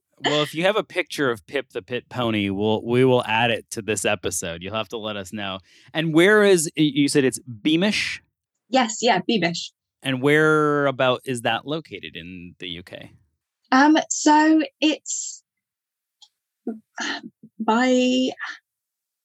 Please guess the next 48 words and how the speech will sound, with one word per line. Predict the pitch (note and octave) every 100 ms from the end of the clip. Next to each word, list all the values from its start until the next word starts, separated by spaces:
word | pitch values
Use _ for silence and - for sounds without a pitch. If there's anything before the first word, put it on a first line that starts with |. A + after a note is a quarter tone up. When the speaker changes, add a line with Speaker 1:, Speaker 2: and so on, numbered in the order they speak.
| _ _ _
Speaker 2:
it's | A3+ A3
definitely | B3 - E4 C#4
in | B3+
the | A#3
north | A3+ A3+ A3+
of | G#3
England. | - G#3 F#3+ F3 F3+ F#3 - _ -
It's | G3+
by | - G3+
a | G#3+
major | G#3 G3 F#3+ F#3
road, | F3+ F3+ F3+ F#3 -
<laughs> | _
but | -
I | F#4+
can't | - C#4+ C4+
tell | - A#3+
you | A3
which | G#3+ - - -
major | A3 G3+ C#4
<laughs> | D#4+
road | C#4+ E4+
it's | B3 - A#3
by. | A3 G#3+ - - - - - A#3+
I | B3
would | C#4
Speaker 1:
Well, | F#3
Speaker 2:
say | D#4+ D#4+ -
it's | F3 -
Speaker 1:
nobody | A3 A3+ G3+
Speaker 2:
probably | E3+
Speaker 1:
listening | F3 E3 D3 C#3 C3 A#2
knows | C3+ C#3 C#3
any | B2+ C3+
of | C3
the | B2+
roads, | B2 A2 G2 G2+ - -
so | F3
you | E3+ F#3+
could | G#3+ D#3
just | D#3+ B2
give | D3+ C3+
us | C3+
sort | - C#3+
of | C3+
a | A2+ G2+
general | A2 A2 C3 D3+ D3+ B2 G#2
area. | G2 F2+ F#2 E2+ A2+